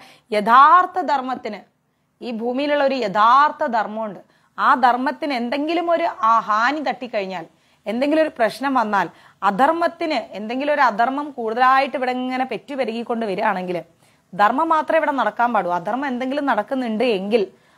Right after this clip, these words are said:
ആ സന്ദർഭത്തിൽ ഭഗവാൻ അവിടെ പ്രത്യക്ഷപ്പെടും. കുറേ ഭഗവാൻ ക്ഷമിക്കും.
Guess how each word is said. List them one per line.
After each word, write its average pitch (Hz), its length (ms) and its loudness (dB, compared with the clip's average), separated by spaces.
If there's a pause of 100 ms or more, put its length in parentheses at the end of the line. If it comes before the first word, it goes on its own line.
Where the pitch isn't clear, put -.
(140)
ആ 247 220 6
സന്ദർഭത്തിൽ 269 600 -2
ഭഗവാൻ 226 380 -2
അവിടെ 214 160 -6
പ്രത്യക്ഷപ്പെടും. 190 580 -12
കുറേ 226 280 -4
ഭഗവാൻ 277 340 0
ക്ഷമിക്കും. 196 500 -10